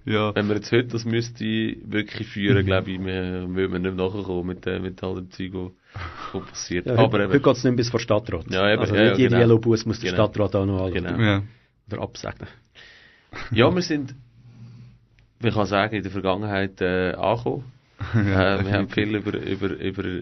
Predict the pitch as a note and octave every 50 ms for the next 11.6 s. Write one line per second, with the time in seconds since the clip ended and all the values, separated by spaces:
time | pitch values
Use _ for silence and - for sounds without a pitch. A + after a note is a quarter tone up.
0 | - - F#2+ G2+ A2+ A#2+ A#2+ - - A2 A2+ A2+ A2+ - - - - - G2 F#2
1 | - - - G2 G2 F#2 - - F#2 F2+ - F2 F2 E2+ - G2 F#2 F#2+ - -
2 | - - F2+ - F2+ F2 - F2+ - F2 F2+ F2 F2 E2+ E2+ F2 - _ _ _
3 | _ _ _ _ _ _ - - A#2 A#2+ B2 A#2+ A2 A2+ A2+ - - - - -
4 | - - - - - - - - G2+ G2+ G2 G2+ G2+ - - - _ _ _ _
5 | _ - G#2+ A2 A2+ B2 A#2+ A2 - - - G#2 A2+ A#2 - A#2+ - - A#2 A2+
6 | A2 G#2+ - - D#2+ D#2+ F#2+ A2+ A2+ A2 G#2 G2+ - - - - _ _ _ _
7 | _ _ _ - - G2+ - C3+ B2 - - - F#2+ F#2+ G#2 G#2+ A2+ A#2+ - -
8 | - _ _ - G2+ G#2 B2 C#3+ C#3 - - - B2+ B2 G#2 F#2+ - - - G#2
9 | F#2 F#2+ F#2 G#2 A#2 B2 A#2+ F#2+ F#2 - - - F#2 F2+ - - G2 A2+ A#2 -
10 | G2 - - G#2+ G#2+ - G2 F#2+ - - - _ - - F#2 G2+ A2 A2+ A2 G#2+
11 | A2 A2+ A2+ - - F2+ F#2+ F#2 - - -